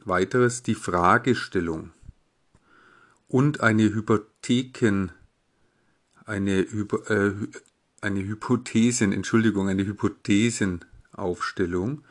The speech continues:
Und zwar eine Feststellungshypothese,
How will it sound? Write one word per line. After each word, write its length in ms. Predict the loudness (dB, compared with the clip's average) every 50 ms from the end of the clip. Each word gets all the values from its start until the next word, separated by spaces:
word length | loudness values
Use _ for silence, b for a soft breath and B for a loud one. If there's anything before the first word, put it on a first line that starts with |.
| B B B B B B B
Und 220 | -2 -2 0 0 -2
zwar 380 | -2 0 2 2 2 2 2
eine 300 | 0 0 2 2 2 2
Feststellungshypothese, 2000 | 2 2 2 0 0 0 -4 -10 -10 -12 -12 -8 -2 0 2 2 2 2 0 -2 -2 -6 -6 -2 0 0 -2 -2 -4 -6 -6 -4 -4 -4 -6 -4 -2 0 2 2 0